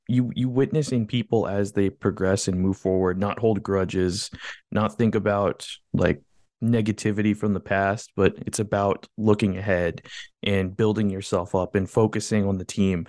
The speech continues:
focusing on the team effort, giving your teammates all sorts of, you know, motivation and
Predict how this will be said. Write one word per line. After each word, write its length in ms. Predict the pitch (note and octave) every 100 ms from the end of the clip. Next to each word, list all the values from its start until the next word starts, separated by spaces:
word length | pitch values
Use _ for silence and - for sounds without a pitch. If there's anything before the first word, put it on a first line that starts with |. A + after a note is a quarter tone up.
| - - -
focusing 360 | A#2 A2+ - C3+
on 100 | A#2+
the 60 |
team 320 | G#2+ B2+ A#2
effort, 360 | G#2 F#2+ F#2 E2+
giving 280 | A2 G#2+ G#2+
your 100 | G#2
teammates 500 | - A2+ G#2+ G2 -
all 200 | F#2+ G2
sorts 340 | - G2 F#2+
of, 180 | F#2+ D#2+ - - - _
you 100 | -
know, 140 | A2+ G2+
motivation 800 | G#2 A2 G#2+ G#2 G2+ - G2 F#2
and 120 | F2